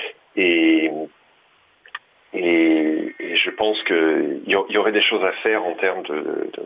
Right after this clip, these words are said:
comment, concentration de, de dons, euh, notamment de la part des utilisateurs, euh, vers, euh, vers Open Knowledge France. Mais on n'a pas, aujourd'hui, on n'a pas encore de,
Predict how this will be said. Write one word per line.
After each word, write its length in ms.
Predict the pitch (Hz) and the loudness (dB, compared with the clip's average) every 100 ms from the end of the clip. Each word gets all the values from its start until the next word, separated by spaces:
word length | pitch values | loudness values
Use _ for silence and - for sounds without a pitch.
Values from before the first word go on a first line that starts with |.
| - - | -10 -8
comment, 200 | 80 - - - - _ _ - - - | -6 -8 -8 -10 -12 _ _ -20 -20 -6
concentration 840 | - 101 101 92 - - - 95 98 | -2 0 0 -2 -4 -2 0 2 2
de, 400 | 80 78 76 76 | 2 2 2 2
de 180 | 78 80 | 2 0
dons, 200 | 82 95 | 2 2
euh, 840 | 104 110 - - - 62 60 73 | 2 0 -2 -8 -16 -12 -10 -6
notamment 300 | 80 - 85 | -4 -2 -2
de 60 | 78 | -2
la 60 | |
part 180 | 76 82 | -2 -2
des 140 | 78 - | -2 -6
utilisateurs, 880 | - 82 76 76 - 90 104 - - - _ _ - | -4 -2 0 -2 0 2 2 -2 -10 -20 _ _ -6
euh, 300 | 69 71 71 | 0 0 0
vers, 360 | 78 95 92 - | 0 0 0 -2
euh, 300 | 73 71 71 | -2 -2 -2
vers 180 | 87 82 | -2 -2
Open 180 | 87 82 | -4 -6
Knowledge 300 | 78 73 - | -4 -2 -2
France. 280 | - 73 - 73 | -4 -8 -8 -4
Mais 100 | 73 | -2
on 100 | 73 | -2
n'a 120 | 76 | -4
pas, 420 | - 90 87 - - | 0 2 2 -2 -6
aujourd'hui, 400 | 85 87 80 104 | -4 -2 0 0
on 40 | |
n'a 100 | 80 | 0
pas 120 | 85 | -2
encore 460 | 90 85 92 87 82 | -2 -2 -2 -2 -2
de, 440 | 71 69 69 69 | -6 -6 -6 -8